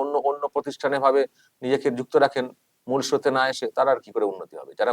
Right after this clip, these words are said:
মূল স্রোতে এসছেন তাদের ঠিক ডেভেলপমেন্ট হয়ে যাচ্ছে, কোনো সমস্যা হচ্ছে না, কোনো সমস্যা হচ্ছে না। এই হচ্ছে গুজরাটের ব্যাপার। গোটা পরিবার সোফিয়া কুরেশির মোদিরকে মানে একেবারে স্বাগত জানানোর জন্য রাস্তাতে নেমে এসেছিল।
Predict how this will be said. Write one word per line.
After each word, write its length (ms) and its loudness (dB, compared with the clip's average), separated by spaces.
মূল 160 -4
স্রোতে 260 -6
এসছেন 200 -6
তাদের 240 -8
ঠিক 160 -10
ডেভেলপমেন্ট 480 -4
হয়ে 120 -6
যাচ্ছে, 180 -10
কোনো 240 -8
সমস্যা 340 -4
হচ্ছে 240 -6
না, 60 -18
কোনো 120 0
সমস্যা 320 -2
হচ্ছে 240 -4
না। 60 -14
এই 180 -2
হচ্ছে 220 -6
গুজরাটের 520 -4
ব্যাপার। 220 4
গোটা 240 4
পরিবার 320 6
সোফিয়া 280 0
কুরেশির 460 0
মোদিরকে 680 -2
মানে 160 -4
একেবারে 340 0
স্বাগত 300 4
জানানোর 340 -2
জন্য 140 -4
রাস্তাতে 420 -2
নেমে 300 -10
এসেছিল। 260 -12